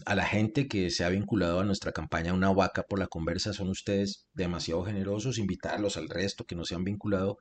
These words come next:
a que nos ayuden a mantener esta línea editorial independiente de La Conversa de Fin de Semana y para que sigamos apoyando, ah,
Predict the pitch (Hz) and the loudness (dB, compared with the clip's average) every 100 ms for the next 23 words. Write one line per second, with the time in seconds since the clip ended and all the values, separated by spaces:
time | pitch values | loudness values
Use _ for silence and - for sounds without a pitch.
0 | - - - - - 90 - 101 95 92 | -14 -20 -20 -20 -6 -2 2 4 4 4
1 | 101 113 127 110 92 95 85 90 92 - | 6 6 6 4 2 0 0 0 -2 -2
2 | 104 107 107 107 107 104 92 90 87 - | 0 2 2 2 2 0 -2 -2 -2 0
3 | 82 80 90 104 - 107 98 95 101 95 | -2 0 2 2 2 2 4 2 2 0
4 | 92 95 80 78 95 101 104 104 104 98 | 0 -2 -2 -2 -4 -2 0 0 0 0
5 | 104 - _ - - _ 120 143 156 110 | -2 -4 _ -20 -20 _ 2 4 4 0
6 | 87 95 92 92 90 104 - - 101 117 | 0 -2 0 2 2 0 -2 -2 0 0
7 | 113 101 101 104 104 - - 80 78 73 | 2 2 2 2 -2 -8 -12 -10 -6 -6
8 | 64 | -6